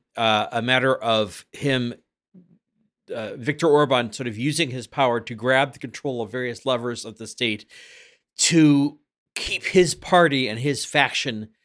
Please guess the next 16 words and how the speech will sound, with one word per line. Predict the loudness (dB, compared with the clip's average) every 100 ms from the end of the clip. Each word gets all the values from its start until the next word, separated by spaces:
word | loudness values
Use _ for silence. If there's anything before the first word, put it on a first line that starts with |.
| _ _
in, | 2 2 2 0
in | -2
a | 0
majority | 0 2 4 4 2 -2
and | -4
in | -6
control | -8 -12 -6 0 2 2 0 -2
and | -4 -4 -6 -10 _ _ _ _
prevent | 0 2 2 -2 -12 -14
dissent, | -6 -2 2 2 0
a, | -8 -8 -8 -2
a | 0
very | 4 4
effective | 4 0 -2 -8 -10
dissent. | -12 -12 -14 -18 _ _ -20 -20 -10
And, | -2 0 -2 -4